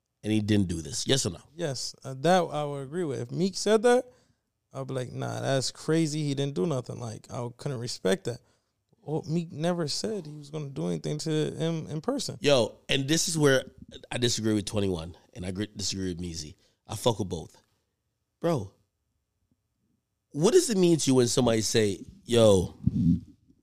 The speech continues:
Speaker 1: I'ma crush him for the culture"?
Speaker 2: I think he did crush him, though.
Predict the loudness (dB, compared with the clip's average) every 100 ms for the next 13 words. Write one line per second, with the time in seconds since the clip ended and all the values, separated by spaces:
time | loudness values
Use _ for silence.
0 | _ _ _ _ -20 -20 -20 -20 -20 -14
1 | -14 -10 -2 2 4 4 4 2 -2 -2
2 | -4 -6 -10 -14 -14 -12 -12 -14 -18 -20
3 | -20 -14 -12 -12 -10 -6 -6 -6 -8 -8
4 | -12 -14